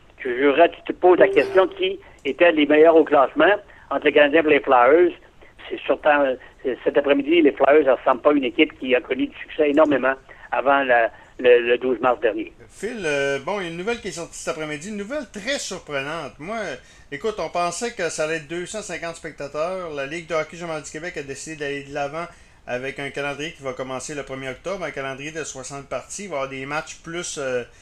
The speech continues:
Speaker 2: il va y avoir des matchs contre, euh, que, euh, plus contre, exemple, Bécomo, contre Rimouski, et ainsi de suite. Mais sans
Speaker 1: Oui.
Speaker 2: spectateurs, c'est
Speaker 1: Ben,
Speaker 2: quoi,
Speaker 1: écoute,
Speaker 2: tu vas prendre tes
Speaker 1: il y a,
Speaker 2: revenus,
Speaker 1: il y a,
Speaker 2: tu vas
Speaker 1: il y a
Speaker 2: prendre
Speaker 1: deux choses à
Speaker 2: Ouais.
Speaker 1: voir là-dedans. Euh, deux cent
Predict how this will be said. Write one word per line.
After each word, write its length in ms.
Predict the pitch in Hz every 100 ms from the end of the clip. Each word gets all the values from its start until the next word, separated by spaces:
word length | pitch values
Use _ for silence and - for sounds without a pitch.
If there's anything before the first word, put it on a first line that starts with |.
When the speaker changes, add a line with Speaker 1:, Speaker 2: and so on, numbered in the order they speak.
| - - -
Speaker 2:
il 100 | 135
va 80 | 143
y 20 |
avoir 180 | 147 147
des 220 | 151 151
matchs 500 | 156 185 - - 151 127 -
contre, 420 | 147 147 139 131
euh, 380 | 127 127 123 117 120 120 117 113 107
que, 60 | 131
euh, 680 | 123 120 117 - 117 110 110 -
plus 260 | 202 226
contre, 300 | 175 156 131
exemple, 360 | 135 139 165 156
Bécomo, 460 | 147 147 143 143
contre 280 | 147 139 131
Rimouski, 520 | 143 139 131 - 151
et 60 | 139
ainsi 160 | 120 113
de 60 |
suite. 220 | 147 175 - _ - _
Mais 140 | 117 131
sans 340 | - 226 311 - -
Speaker 1:
Oui. 80 | 143
Speaker 2:
spectateurs, 680 | 156 - 147 131 143 185 135 _ _ _ _ _ _ _ -
c'est 600 | - - - 156 147 147 143
Speaker 1:
Ben, 120 | 160
Speaker 2:
quoi, 100 | 190
Speaker 1:
écoute, 220 | 247 220
Speaker 2:
tu 60 | 185
vas 80 | 170
prendre 240 | 175 190
tes 80 | 170
Speaker 1:
il 60 | 151
y 40 |
a, 60 | 170
Speaker 2:
revenus, 160 | 151
Speaker 1:
il 40 | 170
y 40 |
a, 100 | 151
Speaker 2:
tu 100 | -
vas 80 | 190
Speaker 1:
il 60 | 180
y 100 | 208
a 60 |
Speaker 2:
prendre 40 | 202
Speaker 1:
deux 180 | 269 -
choses 320 | 240 220 165
à 60 |
Speaker 2:
Ouais. 60 | 135
Speaker 1:
voir 180 | 147 131
là-dedans. 380 | 113 104 113 107 _ - _ _ 127
Euh, 80 | -
deux 140 | 156 190
cent 120 | 226